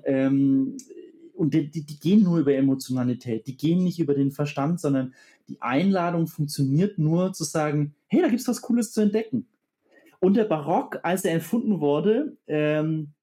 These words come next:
also ein wesentliches Achievement, äh, was der Barock geschafft hat, im Gegensatz jetzt zu, das ist ein bisschen schwierig, immer alles genau abzugrenzen, aber sag ich mal, zu der groben Stilrichtung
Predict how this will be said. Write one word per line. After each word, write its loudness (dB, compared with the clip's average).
also -2
ein 2
wesentliches 0
Achievement, -2
äh, -4
was -4
der 0
Barock -4
geschafft -4
hat, -4
im 0
Gegensatz -2
jetzt -2
zu, 2
das -10
ist -6
ein 2
bisschen 0
schwierig, -2
immer 0
alles -4
genau -2
abzugrenzen, -4
aber 0
sag -2
ich -8
mal, -2
zu -6
der -2
groben 2
Stilrichtung 2